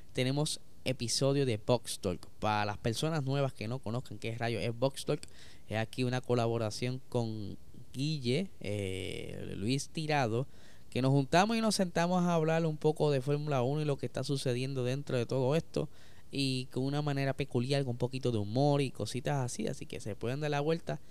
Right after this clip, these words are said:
esta noche a las ocho y treinta, o por lo menos estará disponible desde el día de hoy a las ocho y treinta. Lo que sucede es que normalmente, eh,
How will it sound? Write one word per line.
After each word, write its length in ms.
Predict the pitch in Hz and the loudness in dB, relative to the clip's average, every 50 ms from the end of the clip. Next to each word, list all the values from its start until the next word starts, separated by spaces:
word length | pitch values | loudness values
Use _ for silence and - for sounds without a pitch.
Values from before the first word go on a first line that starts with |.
| - - - - - - | -14 -14 -14 -14 -10 -6
esta 360 | - 147 151 147 - 147 143 | -4 -2 -2 -2 0 0 2
noche 340 | 143 147 147 143 - 165 - - | 2 2 0 0 -2 -4 -4 -4
a 100 | 107 113 | -4 -4
las 100 | 107 - - | -4 -4 -4
ocho 260 | - 135 143 - 185 | -4 -4 -2 0 -2
y 40 | 180 | 0
treinta, 540 | - 175 170 170 175 180 - - 277 262 220 | 0 0 0 0 -2 -2 -2 -2 -4 -2 -4
o 60 | - | -4
por 160 | 147 - 123 | -2 0 0
lo 80 | 117 117 | 0 2
menos 160 | 135 147 147 | 0 0 -2
estará 220 | - - 131 139 151 | -2 -2 -2 -2 -2
disponible 500 | 160 - - 156 147 156 165 170 156 139 | -2 -2 -2 -2 -2 0 0 0 0 0
desde 220 | 127 123 127 113 | 0 0 -2 -2
el 80 | 107 113 | -4 -2
día 180 | 120 123 127 | -2 -2 0
de 80 | 139 135 | 0 0
hoy 200 | 143 151 165 - - - - - - - - - - | 0 -2 -4 -6 -8 -12 -14 -14 -14 -14 -12 -8 -4
a 80 | 110 | -4
las 80 | 110 95 - | -2 -2 -2
ocho 260 | 107 123 123 - 156 | -2 -4 -2 0 -2
y 60 | 147 | -2
treinta. 340 | - 117 117 107 104 - 104 | -2 -2 -4 -4 -4 -2 -2
Lo 80 | 101 104 | -2 -2
que 140 | - 113 113 | -2 -4 -4
sucede 300 | 113 104 - 123 - 156 | -4 -2 -2 -2 -2 -2
es 40 | |
que 140 | - - - | -2 -4 -4
normalmente, 680 | 113 104 104 101 104 135 175 196 196 - - 135 143 - - - - - - - - | -4 -2 -2 -4 -2 -2 -2 -2 -2 -2 -4 -4 -4 -6 -8 -12 -12 -12 -12 -12 -10
eh, 480 | - - 107 104 104 98 95 92 92 | -8 -6 -4 -4 -4 -6 -6 -8 -8